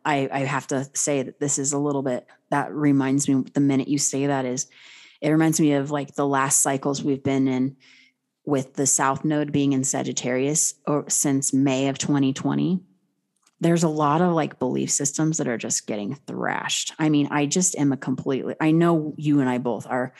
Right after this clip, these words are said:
in a lot of ways so different than where we were in twenty nineteen, let alone the early twenty twenties. And,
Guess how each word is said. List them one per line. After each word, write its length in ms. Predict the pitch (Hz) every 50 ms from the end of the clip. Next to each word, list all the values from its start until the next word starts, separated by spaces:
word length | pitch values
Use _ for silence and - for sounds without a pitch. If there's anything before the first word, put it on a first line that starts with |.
| - - - - - - - - _ _ _ _ _ -
in 140 | 190 196
a 100 | 202 190
lot 220 | 180 180 180 185 190
of 60 | 180
ways 460 | 175 170 165 165 165 160 170 - -
so 300 | - - - 165 147 139
different 420 | 139 139 131 131 143 - - - -
than 380 | 139 131 127 113 107 135 156 - _ _
where 300 | _ - - 185 165 147
we 100 | 151 147
were 220 | 139 139 143 131 131
in 100 | 123 139
twenty 320 | - - 165 156 160 156
nineteen, 640 | 151 143 139 131 - - - 147 139 - - - -
let 120 | 143 135
alone 360 | 147 151 - 76 76 151 160 175 - _
the 120 | - 156 -
early 280 | - 151 143 - 147
twenty 320 | - - - 147 147 147 147
twenties. 500 | 143 - - 143 - 147 143 - - - -
And, 360 | - 151 147 147 147 151